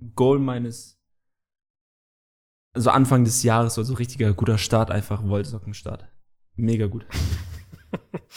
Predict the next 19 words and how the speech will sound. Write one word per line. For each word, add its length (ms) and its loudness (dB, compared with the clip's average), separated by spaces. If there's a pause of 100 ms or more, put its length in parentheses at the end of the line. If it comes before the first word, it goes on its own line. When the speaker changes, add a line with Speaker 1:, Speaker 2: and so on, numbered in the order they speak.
(1400)
Speaker 2:
Okay. 280 -8 (1120)
Speaker 1:
Und 120 6
natürlich 420 6
auch 80 2
positiv 440 2
in, 200 -6
ins 220 -4
Jahr 180 2
starten, 360 -2
ne? 100 -2
Also, 400 -8 (100)
das 160 0
habe 120 6
ich 140 0
gleichzeitig 420 2
mit 140 0
den 240 -2 (120)
Socken 380 -6
so 300 -4